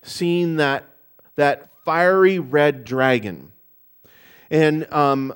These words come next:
uh, there was really no need for us to take the symbolism there and trying to figure out what it was, because John describes the,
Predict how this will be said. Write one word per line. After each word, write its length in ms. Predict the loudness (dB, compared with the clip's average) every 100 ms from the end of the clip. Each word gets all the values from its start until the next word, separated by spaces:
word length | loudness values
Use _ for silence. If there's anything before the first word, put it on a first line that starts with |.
| -6
uh, 240 | -4 0
there 160 | 2 0
was 160 | 0
really 240 | 2 4 4
no 240 | 2 2
need 320 | 2 -2 -4
for 220 | -4 0 0
us 100 | 0
to 140 | -4
take 260 | -2 -2 -4
the 60 |
symbolism 720 | -2 2 4 4 4 0 0 2
there 240 | 4 2
and 100 | -2
trying 280 | -4 -2 -2
to 60 |
figure 260 | -4 -2 0
out 200 | 2 2
what 200 | 2 2
it 80 | 4
was, 340 | 6 6 4
because 460 | -2 0 2 2 -2 -20 -20 _ -20 _
John 380 | 6 6 6 2
describes 800 | -6 -6 2 8 8 6 0 2
the, 260 | 4 2